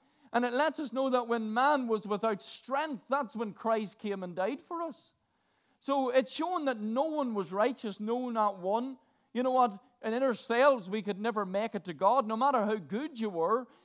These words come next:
It would be like if I give everybody in here, like, you know them wee sticky things, and if you,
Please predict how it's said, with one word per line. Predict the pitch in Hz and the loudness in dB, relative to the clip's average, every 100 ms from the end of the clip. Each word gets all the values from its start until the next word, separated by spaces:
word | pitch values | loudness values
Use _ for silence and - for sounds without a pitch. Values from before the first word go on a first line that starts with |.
| - | 2
It | 247 | 2
would | 247 185 | 2 -2
be | 330 320 | -2 4
like | 285 254 | 4 4
if | 220 | 2
I | 269 285 | 2 2
give | 254 214 | 2 4
everybody | 233 247 226 233 208 220 | 2 0 0 2 2 0
in | 208 | 0
here, | 220 233 208 202 | 2 2 2 0
like, | 214 202 - _ _ | 0 0 -4 _ _
you | 220 | -2
know | 254 | 2
them | 247 233 | 2 2
wee | 220 | -2
sticky | 196 - 247 240 247 | -6 -2 -2 -2 -2
things, | 233 247 240 196 | 2 2 2 -2
and | 196 | -4
if | 220 202 202 | -2 -4 -2
you, | 202 | -4